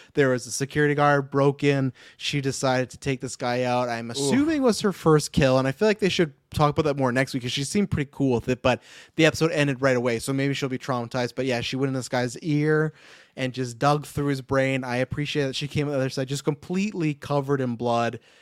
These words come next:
Speaker 1: and then a bunch more people came out. So, uh, we'll, we'll cycle back to that sex scene, I'm sorry. But what did you think about, uh, this kinda last of three where you got this brain kill, you got the Sam character who,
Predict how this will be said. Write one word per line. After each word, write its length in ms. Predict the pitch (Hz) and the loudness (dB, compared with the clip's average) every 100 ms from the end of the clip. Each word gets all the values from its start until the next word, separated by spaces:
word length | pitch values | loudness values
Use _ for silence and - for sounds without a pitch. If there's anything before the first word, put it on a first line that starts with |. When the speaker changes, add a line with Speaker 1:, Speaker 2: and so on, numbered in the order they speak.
| _ | _
Speaker 1:
and 100 | 139 | -4
then 120 | 139 127 | -2 0
a 40 | |
bunch 320 | 123 123 120 | 0 -2 -4
more 140 | 123 120 | -4 -4
people 500 | 123 120 120 117 120 | -6 -8 -4 -4 -6
came 220 | - 120 | -6 -4
out. 200 | 120 120 | -4 -2
So, 280 | 156 139 156 | 2 4 2
uh, 280 | 170 170 196 196 | 0 -4 -8 -4
we'll, 160 | 170 220 | -2 0
we'll 100 | 214 | 0
cycle 280 | - 220 208 | 0 2 2
back 240 | 170 160 | 4 4
to 60 | 156 | 4
that 200 | 147 135 | 2 2
sex 280 | - 139 - | 0 -2 -4
scene, 140 | 127 | -8
I'm 80 | 113 | -6
sorry. 400 | 110 127 113 120 | -2 0 0 -2
But 260 | 131 139 180 | -2 -4 -2
what 120 | 156 180 | 4 4
did 140 | 190 | 4
you 80 | 185 | 2
think 200 | 135 170 | 0 -2
about, 560 | 160 156 147 143 139 - - - - | 0 2 4 4 2 -2 -12 -16 -4
uh, 280 | 120 117 117 | 0 0 0
this 300 | 139 135 - | -2 -4 -4
kinda 220 | 151 135 | -2 0
last 400 | 123 123 127 - | 0 0 0 -2
of 160 | 131 110 | -4 -4
three 380 | _ 123 117 113 | _ -6 -2 -2
where 160 | 110 | -2
you 100 | 110 110 | -2 -2
got 180 | 110 113 | -4 -4
this 200 | 107 - | -8 -6
brain 380 | 131 135 135 | -2 0 0
kill, 420 | 135 143 135 127 127 | -2 0 2 2 0
you 60 | |
got 100 | 120 | -2
the 100 | 117 | -4
Sam 400 | 110 - 131 131 | -4 -2 0 -2
character 520 | 131 131 131 123 127 120 | -2 -2 -2 -2 -4 -4
who, 300 | 127 123 | -2 -2